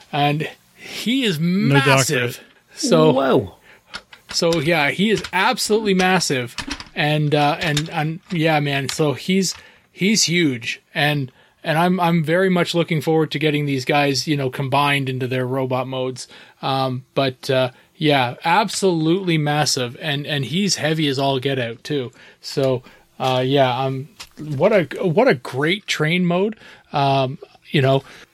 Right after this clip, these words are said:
Speaker 1: you really can't see a lot of, uh, of robot stuff from the, you know, from the base. Um, these are, these are, uh, the side hip skirts, uh, here,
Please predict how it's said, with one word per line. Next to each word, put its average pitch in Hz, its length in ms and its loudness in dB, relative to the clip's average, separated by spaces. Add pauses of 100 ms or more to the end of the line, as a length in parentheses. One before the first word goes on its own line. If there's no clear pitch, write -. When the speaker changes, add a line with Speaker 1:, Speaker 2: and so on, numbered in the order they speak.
(120)
Speaker 1:
you 143 160 0
really 190 240 0
can't 196 280 -2
see 185 200 2
a 175 80 2
lot 156 360 2
of, 147 300 -2
uh, 143 220 2
of 139 220 -2
robot 151 360 0
stuff 170 260 -2
from 151 200 0
the, 131 240 2 (200)
you 151 120 0
know, 139 80 2
from 147 180 -2
the 135 80 2
base. 147 500 0 (440)
Um, 135 420 0 (260)
these 170 280 -2
are, 165 160 0 (180)
these 170 160 0
are, 160 160 0 (340)
uh, 147 220 0
the 135 160 -2
side 156 480 2
hip 165 240 -2
skirts, - 560 -2 (540)
uh, 143 260 2
here, 180 400 0